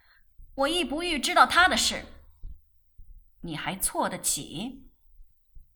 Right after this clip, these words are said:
？”“当然，我才二十六岁，平均一年再错一次，尚可以错十次八次。”“社会风气现在转了，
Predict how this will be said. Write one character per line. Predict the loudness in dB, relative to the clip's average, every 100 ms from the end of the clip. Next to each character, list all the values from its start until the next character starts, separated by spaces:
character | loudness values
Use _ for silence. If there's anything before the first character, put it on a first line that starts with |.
| -20 -8 4
？”“当 | 6 6
然， | 4 0 -4 -12 -20 _ -20 -8
我 | 0 2
才 | 6
二 | 6 6
十 |
六 | 2 0
岁， | 0 -2 -6 -14 -20 -20 -20 -12
平 | -2 0 0
均 | 0 -2
一 | -2
年 | 0 0
再 | 2 2
错 | 2 -2
一 | -4
次， | -2 0 -2 -4 -2
尚 | 4 4
可 | 2
以 | -4 -2
错 | -2 0
十 | 0 0 -2
次 | 0
八 | 2 4
次。 | 4 0 -8 -18 _ _ -20 -20 -20 _ _ -20 -20 -20 -6
”“社 | -4
会 | -4 -4
风 | -4 -4
气 | -2
现 | -4 -4
在 | -4
转 | -6 -6 -6
了， | -8 -8 -8